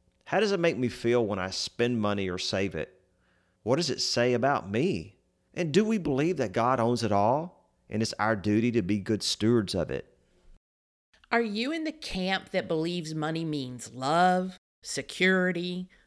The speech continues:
Speaker 2: control, power, or even self-esteem? My intellectual self knows this is nothing but a myth,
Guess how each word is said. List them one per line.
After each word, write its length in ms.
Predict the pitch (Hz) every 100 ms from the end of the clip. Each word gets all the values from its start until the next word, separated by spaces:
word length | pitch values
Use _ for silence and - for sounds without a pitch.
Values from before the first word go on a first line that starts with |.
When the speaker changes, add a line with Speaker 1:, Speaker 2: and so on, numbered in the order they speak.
| _
Speaker 2:
control, 960 | - 143 131 - 147 170 185 185 190 185 _ _ _ _ _ -
power, 640 | 143 165 190 196 196 202 190 - - _
or 140 | 254 -
even 260 | 269 269 247
self-esteem? 960 | - 214 185 185 - - 139 104 - - _ _ _ _ _ -
My 160 | 185 233
intellectual 560 | 277 247 233 - 185
self 360 | - 196 160 143
knows 360 | 156 151 147 156
this 180 | 156
is 140 | 143 165
nothing 420 | 170 185 214 190
but 140 | 180
a 20 | 165
myth, 500 | 151 135 101 -